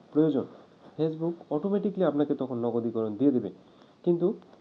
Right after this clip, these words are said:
আমরা সেই চিন্তা, আহ, না করে আমরা কি করি, সব সময় শুধু চিন্তা একটাই করি যে মনিটাইজেশন দেয় না কেন, সবাই পাইলো, আমি পাইলাম না কেন। আসলে ভাই, মনিটাইজেশনটা পাওয়া এত সহজ না,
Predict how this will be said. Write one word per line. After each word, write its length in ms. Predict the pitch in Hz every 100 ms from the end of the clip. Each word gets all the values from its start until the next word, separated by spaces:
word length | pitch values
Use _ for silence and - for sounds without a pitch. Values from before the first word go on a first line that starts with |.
| -
আমরা 240 | 131 143
সেই 160 | 147 165
চিন্তা, 340 | 156 165 170
আহ, 720 | 170 - - - - 135 131
না 200 | 127 139
করে 240 | 147 151 117
আমরা 240 | 123 139
কি 160 | 143 151
করি, 180 | 147 131 -
সব 80 | 226 -
সময় 200 | 185 165
শুধু 220 | 160 147 147
চিন্তা 360 | 156 147 143 127 -
একটাই 280 | - 127 139
করি 240 | 143 117 135 - _ -
যে 80 | 127
মনিটাইজেশন 760 | 117 123 135 139 135 127 127
দেয় 160 | 123 117
না 120 | 113
কেন, 240 | 113 113 120 - -
সবাই 220 | 139 139
পাইলো, 360 | 143 127 123 120
আমি 160 | 123 123
পাইলাম 280 | 127 123 113
না 100 | 110
কেন। 220 | 107 110 - - - -
আসলে 280 | 127 151 135
ভাই, 220 | 127 - - - -
মনিটাইজেশনটা 800 | 131 147 170 170 170 170 170 170
পাওয়া 300 | 160 120 123
এত 140 | 120 123 -
সহজ 220 | 113 117
না, 100 | 107